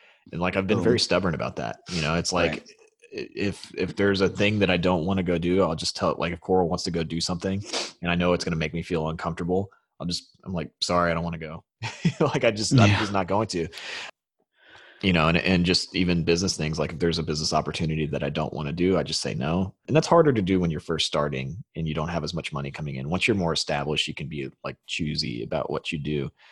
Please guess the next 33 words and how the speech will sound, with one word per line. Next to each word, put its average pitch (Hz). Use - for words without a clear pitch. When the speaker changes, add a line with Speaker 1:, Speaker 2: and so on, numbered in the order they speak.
Speaker 1:
Um, 80
but 92
I -
do 127
think 113
that's 87
important, 65
'cause 82
I 85
think 92
if 87
you're 90
just 87
chasing 87
the 80
money 80
part -
of 73
it 71
all 76
the 78
time, 87
then 80
you're 78
doing 78
stuff 80
that 82
you 78
potentially -
don't 82
like 73
doing. 69
Speaker 2:
Right. -